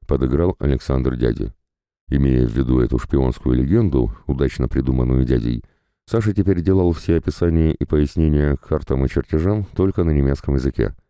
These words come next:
Его молодой мозг помогал припомнить все нюансы немецкого, которые он углубленно изучал не только в специализированной школе до войны,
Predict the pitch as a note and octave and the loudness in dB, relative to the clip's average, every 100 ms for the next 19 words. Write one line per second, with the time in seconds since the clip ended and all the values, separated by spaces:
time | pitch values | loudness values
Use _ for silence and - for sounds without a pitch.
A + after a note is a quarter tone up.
0 | _ _ _ _ - B1 C2 B1 A#1+ B1+ | _ _ _ _ -2 0 2 0 0 0
1 | D2 F2 - C2 C2+ C2 D2 D#2 - D2 | 0 -2 -4 -2 0 0 0 0 0 0
2 | C#2+ C2 - - C#2+ C2+ C2+ - C2+ D#2 | 0 -2 -4 -2 0 0 0 -2 0 0
3 | F#2 - G#1+ G#1 - _ - E2 F2+ F2 | -2 -2 -2 -4 -8 _ -6 -2 2 2
4 | F2 E2 D2 F2+ E2+ D#2+ D#2+ - D2+ C#2+ | 2 0 0 0 2 2 0 -2 -2 -2
5 | - F2 D#2 D2 G#2 G#2+ - C2+ - C#2 | 0 0 2 0 0 -2 -2 -4 -2 -4
6 | - C#2+ C#2 C#2 C2+ C2+ C2 - C2+ B1+ | 0 2 2 2 2 0 -2 -2 0 2
7 | B1 B1 C2 C2 | 2 2 2 0